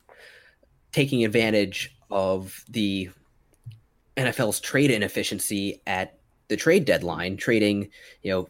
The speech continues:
mid or late round picks for established veterans, young veterans who still have upside, who are still on their rookie contracts, who could help the team for years to come.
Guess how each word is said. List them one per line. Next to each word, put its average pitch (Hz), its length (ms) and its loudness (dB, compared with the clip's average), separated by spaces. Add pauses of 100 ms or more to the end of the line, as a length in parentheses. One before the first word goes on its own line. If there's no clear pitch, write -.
mid 117 340 2
or 104 140 4
late 107 200 2
round 107 300 0
picks - 420 -4
for 95 640 0 (960)
established - 840 0 (560)
veterans, 104 760 0 (200)
young 117 320 2
veterans 104 400 2
who 104 60 -2
still 101 220 0
have 98 160 2
upside, 98 480 0
who 101 120 -2
are 92 120 2
still 113 240 2
on 107 100 0
their 101 100 0
rookie 95 260 -4
contracts, 95 800 -4 (360)
who 127 160 2
could 110 120 2
help 139 220 0
the - 80 -8
team 107 260 0
for 104 140 -4
years 101 360 0
to 85 60 -6
come. 110 500 -2